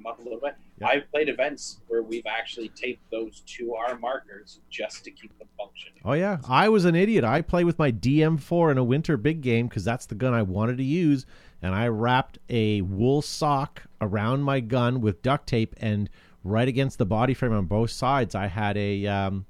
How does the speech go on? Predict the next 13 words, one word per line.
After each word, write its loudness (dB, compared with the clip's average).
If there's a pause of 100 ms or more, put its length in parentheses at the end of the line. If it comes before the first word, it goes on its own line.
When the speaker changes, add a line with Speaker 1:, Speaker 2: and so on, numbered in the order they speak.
(100)
Speaker 2:
those, 0
you, -2
you're -2
talking, 0
like, -2
the -6
finger 0
mitt 0 (120)
warmers, 0 (480)
and, 2
uh, 4
it -2
worked. 2